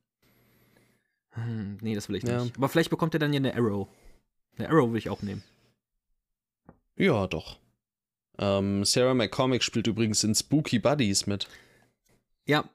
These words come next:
Speaker 1: das habe ich auch grad gesehen. Ähm, verdammt, ich wollt's eigentlich, ich wollt's eigentlich auch selbst, äh, sagen, aber gut. Da, ja, ja. Hab ich vergessen.
Speaker 2: Vertane
Speaker 1: Ich war,
Speaker 2: Chance. Robert
Speaker 1: ich war
Speaker 2: Wins
Speaker 1: zu sehr
Speaker 2: Masterclass.
Speaker 1: Ja, genau, ich war zu sehr von ihrer Masterclass, äh, fasziniert.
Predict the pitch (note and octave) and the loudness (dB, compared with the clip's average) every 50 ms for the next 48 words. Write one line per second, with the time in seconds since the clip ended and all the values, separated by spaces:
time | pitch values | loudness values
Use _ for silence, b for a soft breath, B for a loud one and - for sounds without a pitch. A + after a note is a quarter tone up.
0 | _ - C3 C3+ C#3 D3+ D3 D3 - C3 - - A#2+ - - B2 A#2 A#2 B2 C3 | _ -2 0 4 6 6 6 6 4 2 2 0 0 2 2 2 4 4 2 2
1 | C#3+ D#3 - _ _ _ - A2 G#2+ G#2+ G#2+ G#2+ G#2+ G#2+ G#2 G#2 G#2 G#2+ A2+ _ | 2 -2 -6 _ _ _ -2 -2 0 0 0 0 0 -2 -2 -4 -4 -6 -10 _
2 | _ _ F3+ _ _ _ _ _ - - C#3+ E3 F3 C#3+ A#2+ - C#3+ C3+ - - | _ _ -20 _ _ _ _ _ -6 -2 0 2 2 2 2 0 0 0 2 0
3 | D#3 D3+ - - - D3 - - C3+ D3+ C#3+ - - B2+ D3 D#3 - - A2+ A2+ | 0 -2 -2 -2 -4 -4 -2 0 -2 -2 -2 0 0 0 0 -2 -2 -6 -2 2
4 | B2 B2+ C#3 C3+ - - - - G#2 A2 A2 A2 G#2+ A#2 G#2 G#2+ A2+ A#2+ C3+ B2+ | 2 2 2 0 -4 -10 -8 -4 -2 0 0 0 0 0 -2 -2 -2 -4 -4 -4
5 | A2+ A2 A#2 A2+ A#2+ A2 G#2+ - - _ _ _ _ _ - - G2 F#2 - A2 | -2 -2 -2 -2 -2 -4 -6 -6 -10 _ _ _ _ _ -10 -8 -8 -6 -6 -6
6 | G#2 - A#2+ A#2 A2 - _ _ - - A2 G#2 - _ _ _ _ _ _ _ | -4 -2 -2 -2 -2 -4 _ _ -10 -8 -8 -8 -10 _ _ _ _ _ _ _
7 | _ _ _ _ _ _ - - _ _ - A#2+ - A2+ G#2+ A#2 A2 - A#2 A#2+ | _ _ _ _ _ _ -20 -20 _ _ -4 -4 -2 0 0 2 2 2 2 2
8 | B2 B2 - - B2 A2+ A2 G#2+ A2 G#2+ A#2 A2+ - - _ - - A2 B2 C3 | 2 2 2 2 2 2 0 0 0 -2 -4 -8 -12 -16 _ -4 0 2 2 4
9 | C3 A#2+ G2 A2+ B2+ A#2+ A2+ - - B2 B2 C3 C#3+ C3+ C3 C3 B2 B2+ B2 A2 | 4 2 2 2 4 4 4 4 4 4 4 6 6 6 6 6 4 2 2 0
10 | - - - _ _ _ _ _ _ _ _ _ - - A2+ A#2+ A#2 A2 A2 - | -2 -4 -6 _ _ _ _ _ _ _ _ _ -6 -2 0 2 2 2 2 0
11 | B2+ A#2+ - C3+ B2 C3 B2 - - A#2+ A#2 A2 A2 G#2+ G#2+ A2 - - A2 - | 0 0 0 0 2 2 2 2 0 -2 0 0 0 0 0 -2 -2 -4 -6 -4
12 | - G#2 G2 G2+ - - - - F#2+ G2 - G#2+ - - - A2+ A2 G#2+ G#2 G2+ | -2 -2 -2 -2 -4 -6 -8 -6 -6 -6 -6 -8 -10 -6 -4 -4 -2 -2 -2 -4
13 | - | -8